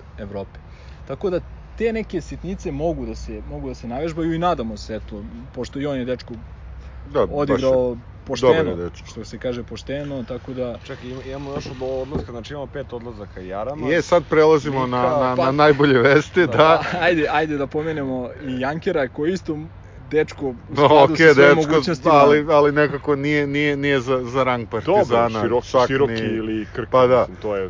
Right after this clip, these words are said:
Speaker 4: prava
Speaker 2: Znači,
Speaker 4: mera.
Speaker 1: Pa da, ali opet,
Speaker 2: momak
Speaker 1: evo,
Speaker 2: je
Speaker 1: evo
Speaker 4: Pošteno odigrao, ne, ne,
Speaker 2: Momak
Speaker 4: ne,
Speaker 2: je potpuno na mestu,
Speaker 3: Da,
Speaker 2: ali,
Speaker 3: to je
Speaker 2: ali,
Speaker 3: jedno
Speaker 2: ali na
Speaker 3: od
Speaker 2: pogrešnom
Speaker 3: igrača.
Speaker 2: mestu.
Speaker 1: Ali, e, sa-, samo jedna stvar, e, Trinkieri je sa njim kao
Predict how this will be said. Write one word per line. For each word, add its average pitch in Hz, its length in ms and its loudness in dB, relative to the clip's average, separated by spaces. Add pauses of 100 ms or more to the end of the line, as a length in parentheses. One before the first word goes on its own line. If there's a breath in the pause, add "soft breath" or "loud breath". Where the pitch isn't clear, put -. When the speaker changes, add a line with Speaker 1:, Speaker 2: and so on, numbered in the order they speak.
(120)
Speaker 4:
prava 110 160 -2
Speaker 2:
Znači, 107 220 -6
Speaker 4:
mera. 113 260 -2
Speaker 1:
Pa 107 100 -2
da, 170 140 -2
ali 175 240 -2
opet, 185 160 -4
Speaker 2:
momak 117 180 2
Speaker 1:
evo, 190 160 0
Speaker 2:
je 190 60 -6
Speaker 1:
evo - 140 2
Speaker 4:
Pošteno 190 320 4
odigrao, 117 320 0
ne, 113 140 -6
ne, 143 140 -4
Speaker 2:
Momak 160 220 6
Speaker 4:
ne, 196 60 2
Speaker 2:
je 202 80 4
potpuno 190 420 4
na 151 120 4
mestu, 147 360 4
Speaker 3:
Da, 117 120 6
Speaker 2:
ali, 120 180 6
Speaker 3:
to 131 80 2
je 147 80 4
Speaker 2:
ali, 143 180 8
Speaker 3:
jedno 165 140 8
Speaker 2:
ali 170 100 8
na 175 100 4
Speaker 3:
od 160 60 4
Speaker 2:
pogrešnom 175 500 4
Speaker 3:
igrača. 151 140 6
Speaker 2:
mestu. 127 220 2
Speaker 1:
Ali, 110 200 2
e, 143 1040 -8 (160)
sa-, 135 320 -8
samo 143 280 -10
jedna 156 120 -6
stvar, 147 300 -4
e, 110 60 -10 (840)
Trinkieri 139 580 -6
je 135 180 -4
sa - 180 -10
njim 143 260 -4
kao 120 440 -6